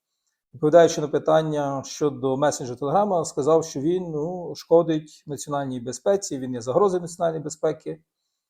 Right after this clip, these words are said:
України. І що це документально довели. Але він, однак, е, зразу зазначив, що не закликає там закривати, забороняти, хоча, в принципі, і,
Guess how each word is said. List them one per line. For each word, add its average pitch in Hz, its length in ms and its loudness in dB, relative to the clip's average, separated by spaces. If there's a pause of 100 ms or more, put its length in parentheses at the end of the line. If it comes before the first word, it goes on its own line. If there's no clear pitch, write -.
(140)
України. 151 680 -2 (720)
І 135 140 -6
що 139 180 -6
це 175 160 8
документально 147 720 2
довели. 131 440 0 (260)
Але 151 200 0
він, 190 120 0
однак, 175 680 0
е, 135 140 -4
зразу 147 400 4
зазначив, 151 560 0
що 143 380 -2
не 214 200 2
закликає 175 720 6
там 120 240 -8
закривати, 156 720 2
забороняти, 135 640 -2
хоча, 156 260 -4
в 156 140 -8
принципі, 151 440 -8
і, 127 380 -10